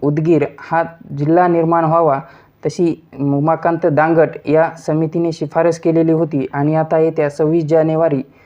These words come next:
दोन हजार पंचवीस रोजी त्याची घोषणा देखील होणार आहे. त्याच्यानंतर आहे रत्नागिरीमधील मंडणगड, हा सुद्धा जिल्हा निर्माण व्हावा, अशी या समितीची शिफारस आहे. त्याच्यानंतर आहे सातारा,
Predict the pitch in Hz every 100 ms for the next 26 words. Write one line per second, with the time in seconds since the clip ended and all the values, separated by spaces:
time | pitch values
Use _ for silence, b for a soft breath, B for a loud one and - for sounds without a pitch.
0 | b b 147 147 151 160 160 160 156 147
1 | 165 170 175 170 165 139 - b b _
2 | _ 156 147 175 - 127 143 147 170 160
3 | 156 175 160 151 156 165 180 147 127 b
4 | b b b _ _ 170 160 175 170 170
5 | 175 170 175 160 165 165 165 165 165 165
6 | 170 170 123 143 156 165 180 160 139 -
7 | - _ _ _ _ _ _ - - 143
8 | 143 156 175 151 156 160 160 151 156 151
9 | 170 160 135 147 B B B 147 143 165
10 | 165 165 160 156 151 143 160 - _ _
11 | _ - 156 165 147 170 180 165 131 131
12 | b b b b - 143 165 165 165 170
13 | 170 - - 147 143 165